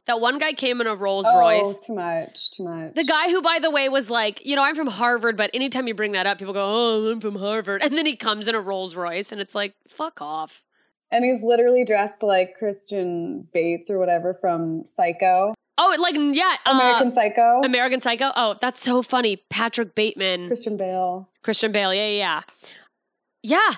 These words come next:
Speaker 1: No, I was like, this, he gave me that vibe. I was like, "Ugh."
Speaker 2: Yeah. I mean, I, the producers are, like, masters at this point. And even the way that the, the first episode of this season is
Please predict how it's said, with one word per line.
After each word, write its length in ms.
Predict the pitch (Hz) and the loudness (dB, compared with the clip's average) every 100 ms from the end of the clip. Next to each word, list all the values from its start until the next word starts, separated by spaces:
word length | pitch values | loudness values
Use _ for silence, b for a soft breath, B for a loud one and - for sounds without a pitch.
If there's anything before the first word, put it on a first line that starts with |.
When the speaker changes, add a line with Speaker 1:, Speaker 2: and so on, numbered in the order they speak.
| - | -2
Speaker 1:
No, 180 | 302 403 | 2 4
I 140 | 294 | 4
was 120 | 262 262 | 4 2
like, 220 | 254 - | 0 0
this, 480 | 247 254 - - - _ _ _ _ _ | -2 0 -6 -8 -12 _ _ _ _ _
he 280 | - 339 320 | -2 -2 0
gave 320 | - 240 302 | 2 2 2
me 120 | 339 370 | 2 2
that 200 | 311 185 | 0 -2
vibe. 500 | 190 254 320 147 - | 0 2 0 -2 -6
I 140 | 202 | -6
was 140 | 214 | -4
like, 180 | 220 196 - | -6 -8 -8
"Ugh." 440 | 269 359 175 139 - - | -4 -4 -4 -10 -18 -10
Speaker 2:
Yeah. 320 | 170 165 160 | -4 -4 -2
I 80 | - | 0
mean, 260 | 247 214 180 | 0 0 -2
I, 220 | 180 180 - b b b | -2 -4 -8 b b b
the 100 | 294 | -4
producers 680 | 285 294 311 349 349 311 285 | -4 -2 0 0 0 -2 -2
are, 300 | - 214 208 | -2 -2 -2
like, 340 | 196 180 175 - | -2 -6 -8 -12
masters 1120 | 180 180 170 165 165 - 160 151 139 160 - - _ - | -6 -4 -4 -4 -8 -6 -4 -4 -6 -8 -12 -14 _ -4
at 220 | - - - | -2 -4 -6
this 340 | 165 156 - - | -6 -4 -6 -8
point. 300 | - 156 151 | -8 -6 -6
And 160 | - 233 | -4 -2
even 320 | 254 254 285 | -2 0 2
the 100 | 269 | 2
way 220 | 214 208 202 | 2 0 0
that 200 | 190 - | -2 -4
the, 160 | 180 _ | -6 _
the 380 | 185 165 160 - _ | 0 0 -2 -6 _
first 280 | 196 196 190 | -4 -4 -4
episode 340 | 180 196 190 175 | -6 -6 -6 -6
of 120 | 170 | -8
this 180 | 175 - | -10 -6
season 380 | 180 170 180 160 | -6 -4 -4 -4
is 140 | 165 | -8